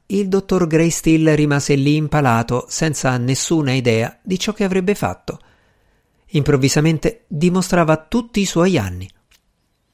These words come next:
Frank lo prese gentilmente per un braccio e lo guidò giù per un'oscura scala di pietra fino alla cucina.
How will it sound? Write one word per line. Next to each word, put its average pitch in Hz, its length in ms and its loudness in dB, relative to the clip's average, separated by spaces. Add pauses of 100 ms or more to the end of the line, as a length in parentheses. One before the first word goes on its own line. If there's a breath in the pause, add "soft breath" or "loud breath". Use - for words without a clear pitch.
(480)
Frank 165 340 2
lo 123 160 2
prese 127 300 0
gentilmente 123 680 0
per 120 160 2
un 131 80 2
braccio 185 580 0
e 165 180 2
lo 160 140 4
guidò 147 260 4
giù 147 240 2
per 135 140 2
un'oscura 131 680 0
scala 123 340 0
di 127 120 -2
pietra 135 360 2
fino 131 340 0
alla 107 160 0
cucina. 101 480 -10